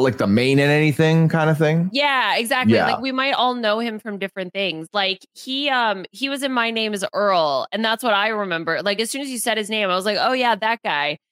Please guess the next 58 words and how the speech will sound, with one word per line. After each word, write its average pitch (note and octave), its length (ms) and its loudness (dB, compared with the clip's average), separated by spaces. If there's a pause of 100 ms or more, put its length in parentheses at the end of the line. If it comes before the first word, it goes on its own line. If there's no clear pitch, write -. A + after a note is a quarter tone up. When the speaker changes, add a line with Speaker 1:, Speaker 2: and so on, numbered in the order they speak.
(260)
Speaker 1:
See, D#3+ 60 4
that's G#3 160 4
Speaker 2:
So A#3+ 60 4
Speaker 1:
the A3+ 60 4
Speaker 2:
it's F#3 80 0
Speaker 1:
thing. A3+ 160 4
Speaker 2:
very, C#4+ 200 2
Speaker 1:
Like, C3+ 180 0 (120)
Speaker 2:
he's A#3 100 -4
a - 20 2
Speaker 1:
I F3 120 2
know A3+ 160 6
Speaker 2:
that - 40 6
Speaker 1:
him G#3+ 80 4
Speaker 2:
guy. D#3 80 2
Speaker 1:
from D#3 160 4
Prison C#3 320 4
Break. - 300 -2 (240)
<laughs> B2+ 160 0
Like, D#3 240 6
that's D#3+ 240 2
Speaker 2:
Right. E3 80 4
Speaker 1:
where, E3 240 4 (180)
and D#3+ 160 4
I, D#3+ 60 2
and D3+ 320 2
I'm, D3+ 160 4
like, C#3+ 160 2
a C#3+ 60 2
hundred F3 260 4
percent C3+ 300 4
sure B2 120 4
that's A2+ 220 2
not B2 140 2
his A#2 120 4
biggest A2 480 4
role G#2 260 4
because B2 380 2 (360)
that A2+ 120 2
was F#3 140 4
a D3 80 4
season A2+ 560 4
arc, D#3+ 420 2 (120)
and A2+ 180 6
that A2 160 4
was G#2+ 260 2
the A2 120 2
only A#2+ 260 6
season G#2+ 300 6
he G2 80 6
was G2 160 4
in F2+ 100 4
was F2 120 4
that F2+ 160 2
one, F#2 280 2
season G#3 340 4
four. - 440 0 (380)
So G2+ 600 2